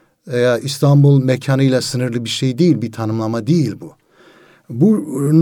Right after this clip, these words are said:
açıdan baktığımızda Muhammed Abduh da aslında İstanbul İslamlaşmasının bir parçası.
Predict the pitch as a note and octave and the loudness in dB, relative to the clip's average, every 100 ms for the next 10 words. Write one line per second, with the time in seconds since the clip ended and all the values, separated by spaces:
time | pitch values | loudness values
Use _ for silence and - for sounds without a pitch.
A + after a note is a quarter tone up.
0 | D#3+ - D3+ D3 D#3 D3+ C#3+ F3 - F#3+ | 2 4 2 4 2 4 4 2 4 4
1 | E3 C3+ C#3 D3+ D#3 C#3 B2+ C#3+ E3 E3 | 4 4 2 -2 -2 -4 -2 2 2 2
2 | D#3 E3+ D3+ C3+ - A2 G2+ G#2+ B2 A2 | 0 0 2 0 0 -8 -8 -8 -6 -6
3 | G#2 - C3+ B2 A2+ A2 - A#2+ A2+ G#2+ | -8 -6 -4 -2 -4 -8 -8 -6 -6 -8
4 | - G#2+ - G#2 G2+ G2+ - G2 - G2 | -10 -12 -12 -12 -12 -12 -14 -14 -14 -12
5 | - D#3 | -6 -4